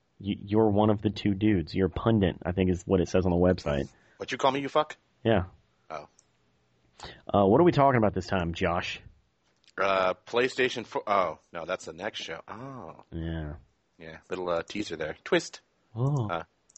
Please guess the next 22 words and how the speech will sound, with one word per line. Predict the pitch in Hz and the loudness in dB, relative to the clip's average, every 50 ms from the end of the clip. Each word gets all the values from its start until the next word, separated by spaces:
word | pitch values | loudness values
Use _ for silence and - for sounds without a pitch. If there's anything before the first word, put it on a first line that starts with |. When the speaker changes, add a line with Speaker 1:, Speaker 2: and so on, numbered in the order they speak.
| _ _ _ - | _ _ _ -2
Speaker 2:
uh, | 90 90 90 90 87 | 0 2 4 4 2
snes, | 85 - - - - - 110 120 139 - - - - | 2 0 -6 -10 -6 -2 0 0 0 0 -4 -6 -2
or | 107 101 98 | 0 0 0
not | 92 113 117 | 0 -2 -4
snes, | - - - 80 82 - - | -4 -6 -10 -12 -12 -8 -2
nes | 101 127 139 - - | -2 -2 -2 -2 -4
generation | - - 92 87 87 85 80 - 87 | -6 -4 -4 -4 -4 -6 -8 -12 -14
games, | 80 85 82 82 - - | -16 -10 -4 -4 -4 -2
which | - 78 - 92 | -2 -6 -6 -6
is | 85 82 - - _ _ _ _ _ - | -8 -12 -14 -20 _ _ _ _ _ -8
generation | - 101 107 110 110 - 87 | -4 -2 -2 -2 -2 -4 -6
three? | - 120 160 247 - - _ _ - | -4 -4 -4 -4 -4 -8 _ _ -4
Speaker 1:
The | 110 101 - - - | -4 -4 -4 -6 -2
third | - 139 156 165 170 165 143 | 2 4 4 4 4 4 2
generation | 127 139 147 147 143 143 139 131 - 139 | 0 0 2 2 2 2 2 0 0 -2
of | 135 135 | -2 0
games, | 123 107 90 80 76 73 71 71 76 71 - | 0 2 2 2 2 0 -2 -4 -4 -6 -2
of | - 90 110 113 | 2 4 4 4
vid-, | 104 98 110 110 107 98 95 | 4 4 2 2 2 2 2
vide-, | 95 113 113 113 107 - 98 | 4 4 4 4 4 2 2
video | 92 104 95 90 101 104 107 98 90 | 2 2 4 4 4 4 6 4 4
games. | 85 82 82 78 73 69 65 65 65 - - | 2 0 0 -2 -2 -4 -4 -6 -6 -8 -12